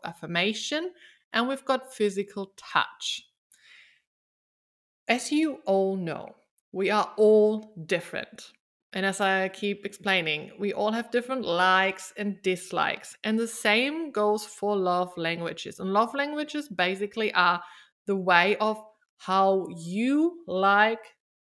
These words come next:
to feel loved and be loved. And that can be from one person to another person completely different. If you observe your own family, for example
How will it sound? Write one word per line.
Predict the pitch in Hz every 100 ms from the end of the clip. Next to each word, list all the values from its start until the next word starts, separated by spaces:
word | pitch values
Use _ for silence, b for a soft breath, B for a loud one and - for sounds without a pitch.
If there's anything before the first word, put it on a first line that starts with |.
| _
to | -
feel | 214 - - 247 247 254 233
loved | 170 160 196 202 - -
and | 214 214 185 165
be | 202 220
loved. | 240 180 - 143 - - _ _ _ _ _ _ _ -
And | 226 226
that | 214 -
can | - 277 277
be | 285 285 294 285 _ _ _ _ _
from | 247 226
one | 208 190
person | 214 254 247 254
to | 269
another | 214 185
person | 190 202 190 202
completely | 208 247 - 196 175 214
different. | 226 277 - 165 - - B B B B _ _
If | 240 240
you | 233 240 269 311 330 359 - _ -
observe | 277 208 208 208 214 214 220
your | 214
own | 196 196
family, | - - 180 165 156 -
for | - 170
example | - - - - 240 330 -